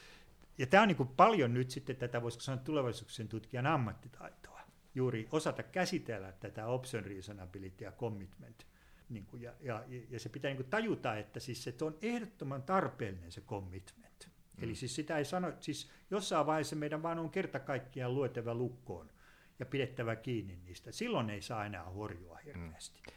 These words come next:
Speaker 2: Pari vuotta sitten niin, niin huo-, huomasin tän, että, että kun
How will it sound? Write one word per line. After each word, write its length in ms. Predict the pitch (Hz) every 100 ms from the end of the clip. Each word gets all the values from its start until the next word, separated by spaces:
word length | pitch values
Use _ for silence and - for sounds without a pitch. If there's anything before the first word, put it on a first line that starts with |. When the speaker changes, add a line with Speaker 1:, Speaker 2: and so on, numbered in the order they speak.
| - - - -
Speaker 2:
Pari 220 | 131 135
vuotta 260 | 117 101 110
sitten 440 | 104 - - 98
niin, 200 | 95 95
niin 240 | 95 95 92 - 117 117
huo-, 420 | 113 110 117 113 123
huomasin 380 | 139 120 113 107
tän, 160 | 113
että, 160 | 110 -
että 160 | - 110
kun 220 | - 110